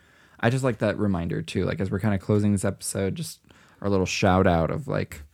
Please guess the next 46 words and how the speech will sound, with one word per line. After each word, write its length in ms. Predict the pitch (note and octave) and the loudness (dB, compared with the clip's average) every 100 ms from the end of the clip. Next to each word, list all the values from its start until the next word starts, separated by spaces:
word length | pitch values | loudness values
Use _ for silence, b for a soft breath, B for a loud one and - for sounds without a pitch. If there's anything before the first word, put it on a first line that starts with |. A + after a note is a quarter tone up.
| B B B B B B _ _ | B B B B B B _ _
treasure 420 | - B2+ A#2+ C#3+ | 0 0 2 2
up 160 | B2 - | 0 0
the 60 | G#2+ | 2
word 180 | G#2 G2 | 2 2
of 120 | F2+ | 0
God, 340 | - - - - - _ - A2 | -2 -2 -4 -10 -20 _ -12 -2
get 240 | G#2+ G#2+ | 0 0
to 120 | - A#2 | 0 2
know 120 | G#2 | 4
the 100 | G#2 | 2
doctrine, 600 | G2 G#2+ - G#2+ G#2+ A2 | 0 -2 -4 -4 -4 -6
know 260 | - G#2 G#2 | -4 -2 0
the 100 | G#2 | -2
truth, 380 | - G2 F#2 - | 0 -2 -2 -6
come 280 | - A2+ A#2 | 0 0 2
to 100 | A#2+ | 2
know 140 | A2 | 2
Jesus 320 | G#2 G2+ F#2+ - | 2 0 -2 -2
Christ 360 | G#2 F#2+ - | 0 0 -2
yourself. 800 | G#2 F#2 - - G2 B2+ D#3+ - - b b b b b | -6 -2 0 0 0 0 -2 -8 -20 b b b b b
And 140 | C3 | 2
then 80 | C#3+ | 4
when 120 | D#3 | 4
you 100 | D3+ | 4
do 200 | D3 D#3 | 4 4
have 300 | C#3+ B2 E2 - _ _ _ | 4 2 -2 -8 _ _ _
encounters 560 | A2 G2+ A2 G2+ G2+ F2+ | -6 -4 -2 -2 -2 -4
with 120 | - | -4
people 340 | - F#2 G#2 | -4 -4 -2
at 100 | F2+ | -2
work 340 | A#2+ G#2+ D#2+ - | 2 2 2 -4
or 120 | G#2 | -4
online 500 | G2+ G#2 F#2 E2 G2 | -2 0 0 -2 -4
or, 280 | - - - b b b b | -4 -6 -6 b b b b
um, 240 | G#2+ F#2+ F#2+ | -2 0 -2
at, 160 | F#2+ | -6
at 120 | G2+ - | -8 -8
school 340 | - A#2+ F#2+ | -2 2 2
or 100 | F2 | 2
whatever 320 | F#2 G2+ G#2+ A2 | 2 2 2 2
situation 540 | A#2+ - G#2+ G2 G2+ | 0 2 2 2 2
you 80 | G2 | 2
may 120 | F#2 | 2
be 200 | F2+ G#2 | 2 0
in 160 | G#2 G#2 | 0 -2
and 220 | G2+ G#2 | -2 -4